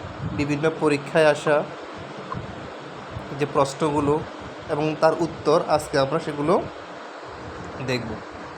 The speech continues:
চলুন শুরু করা যাক। বাংলা সাহিত্য ধারার প্রতিষ্ঠাতা পুরুষ কে? বঙ্কিমচন্দ্র চট্টোপাধ্যায়।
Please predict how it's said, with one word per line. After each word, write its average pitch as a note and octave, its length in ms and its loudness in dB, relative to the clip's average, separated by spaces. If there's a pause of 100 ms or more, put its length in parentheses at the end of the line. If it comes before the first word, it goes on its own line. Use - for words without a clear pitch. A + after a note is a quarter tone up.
(140)
চলুন E3+ 240 2
শুরু D#3 220 0
করা C#3 220 6
যাক। C3 140 -2 (1400)
বাংলা D#3 420 6
সাহিত্য E3+ 540 2
ধারার F#3 260 6 (140)
প্রতিষ্ঠাতা G3 840 2 (280)
পুরুষ F3+ 400 4
কে? C#3 100 -2 (480)
বঙ্কিমচন্দ্র D#3 920 2 (760)
চট্টোপাধ্যায়। C#3 640 2